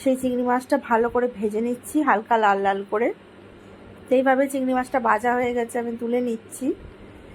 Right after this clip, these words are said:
এবারে ফোড়নে রেখে দিয়েছি গোটা গরম মশলা, একটা শু-, শুকনো লঙ্কা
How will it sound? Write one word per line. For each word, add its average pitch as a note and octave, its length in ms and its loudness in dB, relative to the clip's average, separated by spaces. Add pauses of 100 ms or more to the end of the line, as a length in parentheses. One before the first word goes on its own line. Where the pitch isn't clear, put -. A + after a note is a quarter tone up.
(300)
এবারে C#4 260 6
ফোড়নে C4+ 340 0 (100)
রেখে C4+ 260 0
দিয়েছি C#4 240 -2 (120)
গোটা A#3+ 200 2 (100)
গরম A#3 220 4 (100)
মশলা, A#3+ 400 2 (760)
একটা - 160 0 (360)
শু-, G#3 360 4
শুকনো A#3 280 -4 (100)
লঙ্কা G#3 440 2